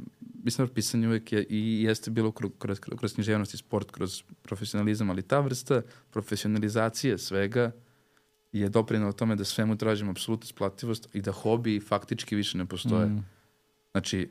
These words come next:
Speaker 2: Da, da.
Speaker 1: hobiji, osim, osim tvrdokornih pecaroša,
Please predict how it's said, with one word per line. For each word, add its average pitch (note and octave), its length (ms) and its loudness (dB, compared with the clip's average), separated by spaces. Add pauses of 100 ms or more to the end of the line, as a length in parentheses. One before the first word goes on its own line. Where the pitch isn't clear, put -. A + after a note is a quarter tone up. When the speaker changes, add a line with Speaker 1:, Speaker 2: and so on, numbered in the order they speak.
Speaker 2:
Da, G#2 220 2
da. G#2+ 140 0 (400)
Speaker 1:
hobiji, B2+ 640 4
osim, A#2+ 400 4 (100)
osim A2 360 2
tvrdokornih A#2 580 0
pecaroša, A2+ 720 2